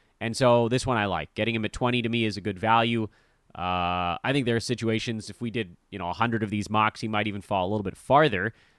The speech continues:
Um, although he is, one might argue, probably the last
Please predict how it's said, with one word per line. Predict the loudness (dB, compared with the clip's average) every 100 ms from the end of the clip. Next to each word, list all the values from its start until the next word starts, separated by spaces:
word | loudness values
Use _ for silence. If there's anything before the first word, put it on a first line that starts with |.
| _ _ -14
Um, | -8 -6 -6 -10 -16 _ _ _ _
although | 0 2
he | 2 4
is, | 4 2 -2 -6 _ _ _ _
one | 2 4 8
might | 8
argue, | 8 8 6
probably | 6 6 6
the | 2
last | 4 6 6 4 -2